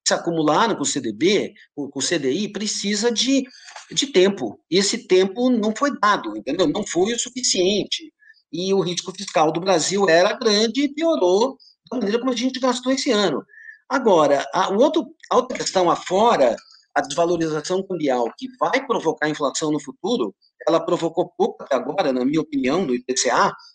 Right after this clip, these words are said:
vai provocar mais, é, é, é um pouco assim, pra que descer pra dois,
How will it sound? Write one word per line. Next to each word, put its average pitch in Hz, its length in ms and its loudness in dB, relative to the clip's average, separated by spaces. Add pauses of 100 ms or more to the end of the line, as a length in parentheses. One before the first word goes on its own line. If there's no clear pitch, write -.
(140)
vai 170 140 2
provocar 160 380 -2
mais, 170 400 0 (800)
é, 220 220 0
é, 226 180 0
é 269 40 2
um 254 220 4
pouco 277 260 2
assim, 226 380 0 (640)
pra 220 160 0
que - 280 -2
descer 196 400 2
pra 151 100 -2
dois, 165 640 -2